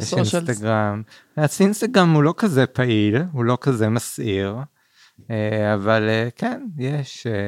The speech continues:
Speaker 1: חפשו אותי, תעשו לי לייק, לא יודע מה זה.
Speaker 2: <laughs>
Speaker 1: אני לא מבין. כאילו, כל האפליקציות, עכשיו פתחו את הפרד הזה. אני נכנסתי, לא הבנתי מה עושים שם, יצאתי.
Speaker 2: אתה רואה, אני אפילו לא
Speaker 1: כאילו,
Speaker 2: יודעת על מה אתה מדבר עכשיו.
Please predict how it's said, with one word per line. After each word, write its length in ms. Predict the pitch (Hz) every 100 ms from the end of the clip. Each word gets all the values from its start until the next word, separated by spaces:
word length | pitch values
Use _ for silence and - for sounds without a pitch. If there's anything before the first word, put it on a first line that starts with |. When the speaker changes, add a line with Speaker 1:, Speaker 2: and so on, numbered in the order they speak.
| 101 98 95 98
Speaker 1:
חפשו 360 | - 123 - 143
אותי, 500 | 147 - 117 101 98
תעשו 340 | - 104 - 113
לי 160 | 127
לייק, 480 | 117 117 107 98 _
לא 120 | -
יודע 180 | 110 113 110
מה 140 | 120 123
זה. 180 | 110 - - - - 269
Speaker 2:
<laughs> 340 | - 185 185
Speaker 1:
אני 180 | 123 113
לא 120 | 123
מבין. 560 | 160 127 131 160 135 104 - _ _ _ -
כאילו, 360 | 143 123 123
כל 180 | - 131
האפליקציות, 1600 | 156 165 139 120 110 107 107 104 120 - 139 139 - 131 120 -
עכשיו 260 | 117 - 131
פתחו 280 | - - 139
את 120 | -
הפרד 460 | 135 - 131 127 127
הזה. 280 | 135 117 131 - _ _ - _ -
אני 120 | 110
נכנסתי, 640 | 107 - - 135 - 127
לא 80 | 110
הבנתי 420 | 123 117 127 143
מה 120 | 120
עושים 400 | 120 120 - 131
שם, 280 | 120 113 90
יצאתי. 600 | 101 - 160 160 - 151 110 -
Speaker 2:
אתה 80 |
רואה, 160 | 185 190
אני 100 | 175
אפילו 220 | 160 175
לא 40 | 165
Speaker 1:
כאילו, 120 | 165
Speaker 2:
יודעת 140 | 160 165
על 40 |
מה 100 | 170
אתה 140 | 160 170
מדבר 280 | 165 147 135
עכשיו. 280 | 143 143